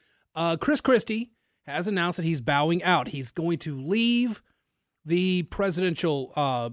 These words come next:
nomination race for the Republican Party. Now, this is ahead of Monday's Iowa caucuses. He wasn't expected to do well there. Probably going to do even worse than what's being polled because there's a massive blizzard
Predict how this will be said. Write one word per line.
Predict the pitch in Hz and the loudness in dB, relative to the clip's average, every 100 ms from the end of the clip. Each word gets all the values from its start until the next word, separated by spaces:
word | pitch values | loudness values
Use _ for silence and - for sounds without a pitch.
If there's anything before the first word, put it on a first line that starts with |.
| - 156 | -10 -6
nomination | 170 175 165 - 147 139 | -2 0 0 0 -2 0
race | 156 143 123 - | 0 0 -2 -8
for | - 151 | -4 -2
the | 151 | -2
Republican | 156 147 139 147 | -2 -2 -2 -4
Party. | 170 233 139 | -2 -2 -2
Now, | 202 240 214 - _ _ | -2 0 -2 -6 _ _
this | 143 165 | -6 -4
is | 214 | 0
ahead | 269 - 277 202 185 | 0 2 4 4 4
of | 190 180 180 160 | 2 2 2 2
Monday's | 151 190 220 214 220 185 - | 0 0 2 2 2 0 -2
Iowa | 156 180 220 214 | -2 0 2 0
caucuses. | - 147 123 139 120 147 180 - - _ _ _ _ _ _ - | 0 -2 -2 -4 -4 -4 -4 -6 -10 _ _ _ _ _ _ -2
He | 202 | 0
wasn't | 180 240 269 262 | 4 4 4 2
expected | 175 135 - 175 143 143 123 | -2 -4 -2 -2 0 -4 -4
to | 147 | -4
do | 135 135 | 0 0
well | 127 131 123 | 0 0 0
there. | 156 208 180 - - _ - | 2 2 2 -2 -20 _ -4
Probably | 254 226 | -2 0
going | 233 | 0
to | 175 | 0
do | 185 190 | -2 0
even | 208 185 170 143 135 | 0 0 0 -2 2
worse | 196 262 - | 4 4 2
than | 190 | 2
what's | 175 147 | 4 2
being | 151 156 | 0 0
polled | - 262 220 | 4 4 4
because | 202 202 | 0 0
there's | 208 | 0
a | 180 | 0
massive | 220 294 285 - 285 208 | 0 0 2 2 0 0
blizzard | 339 359 311 220 | 4 4 4 2